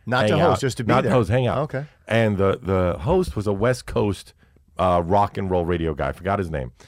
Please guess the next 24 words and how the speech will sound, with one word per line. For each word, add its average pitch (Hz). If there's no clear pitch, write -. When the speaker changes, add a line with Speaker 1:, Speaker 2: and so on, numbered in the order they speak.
Speaker 2:
But 104
his 92
first 143
time 143
on 131
the 120
mic, 101
it -
says 101
the, 90
the 90
Monday 139
night, 117
the -
first 131
night, 120
he -
gets 120
on 127
the 123
mic, 117
he 98
goes, 87
"Wow, 196